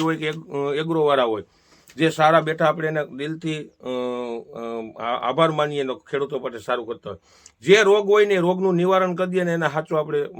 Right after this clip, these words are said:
વ્યક્તિને કદાચ સો રૂપિયાનો પંપ ને સવા સો, દોઢસો રૂપિયાનો પંપ થતો હોય ને, તો આપણે માનવું પડે મિત્રો. હવે વાત કરીએ આપણે જાંબુડિયા વિશેની. જાંબુડિયો રોગ છે ને મિત્રો, ખરેખર આમ તો જેમ, અ, આપણે એને માણસને જેમ,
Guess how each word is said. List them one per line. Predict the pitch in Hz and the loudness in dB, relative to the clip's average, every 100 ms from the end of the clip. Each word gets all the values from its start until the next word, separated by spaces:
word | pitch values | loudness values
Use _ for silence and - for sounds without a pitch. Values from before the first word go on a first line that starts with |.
| 123 120 123 120 - - 117 113 113 | -8 -6 -6 -8 -10 -10 -10 -10 -10
વ્યક્તિને | 117 139 - 156 135 | -8 -8 -6 -8 -6
કદાચ | 143 147 139 _ _ _ _ - | -2 -2 -2 _ _ _ _ -4
સો | 175 | -2
રૂપિયાનો | 175 165 170 165 | 0 -2 -2 -2
પંપ | 165 165 | -2 -2
ને | 165 | -2
સવા | 135 147 156 | -4 -2 -2
સો, | 151 151 | -2 -6
દોઢસો | 147 151 160 | -6 -6 -6
રૂપિયાનો | 156 156 156 | -4 -4 -6
પંપ | 156 156 | -6 -8
થતો | - 147 | -8 -6
હોય | 156 | -4
ને, | 139 | -4
તો | |
આપણે | 127 113 | -4 -4
માનવું | 107 110 104 | -8 -6 -8
પડે | 101 95 | -8 -12
મિત્રો. | 92 104 _ _ - - | -14 -16 _ _ -10 2
હવે | 160 | 6
વાત | 170 175 180 | 8 6 4
કરીએ | 202 196 | 0 2
આપણે | 196 185 | 4 2
જાંબુડિયા | 135 151 147 139 | 2 2 -2 0
વિશેની. | 123 113 131 156 175 _ _ _ _ _ _ _ _ _ _ - 165 | 0 0 -6 -6 -10 _ _ _ _ _ _ _ _ _ _ -8 0
જાંબુડિયો | 139 175 202 | 2 4 4
રોગ | 190 196 | 2 2
છે | 185 | 0
ને | 208 | 0
મિત્રો, | 180 165 170 | 0 0 -2
ખરેખર | - 165 185 185 180 | 0 2 2 4 2
આમ | 175 | 2
તો | 180 180 185 185 185 - _ | 0 0 2 2 -2 -8 _
જેમ, | - 127 165 90 - _ | -2 4 4 4 -12 _
અ, | - 123 127 131 | -6 -2 -2 -4
આપણે | - 175 170 | -6 -6 -2
એને | 175 | 0
માણસને | 156 131 143 160 180 170 | 0 0 0 -2 -2 -2
જેમ, | 170 170 | 0 -2